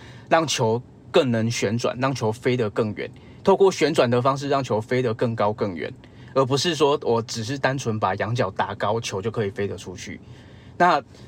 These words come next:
村上其实他在打击的时候，他很刻意的就是希望他的球能够飞得高，所以你看他的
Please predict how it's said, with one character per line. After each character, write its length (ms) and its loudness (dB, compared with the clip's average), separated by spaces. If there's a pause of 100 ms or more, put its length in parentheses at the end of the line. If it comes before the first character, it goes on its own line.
村 200 0
上 220 4
其 100 -4
实 160 -2
他 140 0
在 140 2
打 320 -2
击 260 -10
的 140 0
时 240 -6
候， 120 2
他 400 0 (520)
很 240 0
刻 240 4
意 120 -2
的 140 4
就 140 0
是 120 -4
希 220 -2
望 160 2
他 140 0
的 100 0
球 240 -4
能 140 -8
够 120 2
飞 200 -2
得 140 -2
高， 260 -8 (260)
所 160 2
以 60 2
你 100 0
看 180 2
他 160 0
的 300 0